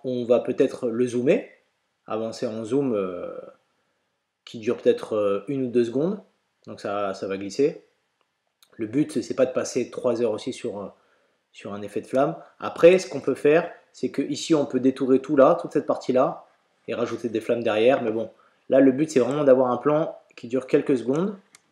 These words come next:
Et donc ça, c'est pour le plan, euh, donc ça, voilà, ça, c'est vraiment pour le plan rapproché.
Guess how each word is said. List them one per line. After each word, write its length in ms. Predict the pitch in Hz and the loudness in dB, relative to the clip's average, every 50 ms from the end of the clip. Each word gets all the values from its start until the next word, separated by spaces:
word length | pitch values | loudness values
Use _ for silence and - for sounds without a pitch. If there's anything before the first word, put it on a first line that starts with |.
| - - - - _ _ _ _ - - - | -16 -16 -16 -20 _ _ _ _ -16 -6 -4
Et 80 | 135 | -2
donc 160 | 139 156 151 | -2 -2 0
ça, 120 | - 196 190 | 2 2 4
c'est 180 | 196 - 165 - | 4 2 2 4
pour 140 | - 151 151 | 4 6 8
le 160 | 151 147 151 | 8 6 6
plan, 360 | - 170 170 175 175 170 156 | 4 4 4 6 4 4 2
euh, 360 | 147 143 139 135 131 127 127 | 2 4 6 8 8 8 8
donc 180 | 123 127 131 - | 6 4 2 2
ça, 80 | 165 | 4
voilà, 220 | 160 147 135 117 107 | 6 6 6 6 4
ça, 140 | - 160 151 | 2 -2 2
c'est 120 | - 156 | 2 2
vraiment 320 | 131 120 123 143 156 165 | 2 2 0 0 0 -2
pour 140 | 156 - 156 | 0 2 2
le 100 | 139 131 | 2 4
plan 160 | - - 147 | 2 0 2
rapproché. 680 | 139 131 - - 135 123 - - 165 190 214 202 - | 2 0 0 0 -2 0 4 4 4 4 2 0 -8